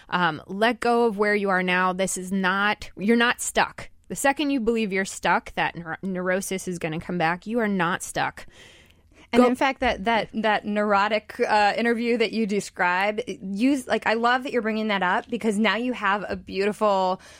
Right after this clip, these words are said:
Speaker 2: model for yourself of sort of the quicksand that you can fall into, and you can actually draw a lot of strength from that and
Speaker 1: Mm-hmm.
Speaker 2: sort of look at that and say, "Okay, I have these, like, two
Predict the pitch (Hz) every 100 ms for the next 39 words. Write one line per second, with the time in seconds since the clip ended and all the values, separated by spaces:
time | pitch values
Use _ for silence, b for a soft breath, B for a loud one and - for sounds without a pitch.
0 | B 196 175 185 220 233 302 302 320 -
1 | 359 339 359 - 226 214 254 220 214 190
2 | 196 185 180 185 B - 247 - 247 240
3 | 247 226 247 220 240 196 170 185 202 220
4 | 294 311 349 - B B - 226 214 226
5 | 285 277 - 381 269 285 269 220 208 226
6 | 240 214 - 214 285 214 170 120 - 170
7 | 202 214 226 208 233 269 233 196 202 208
8 | 190 - 269 - 202 226 214 202 196 180
9 | B B B - 285 302 277 269 262 262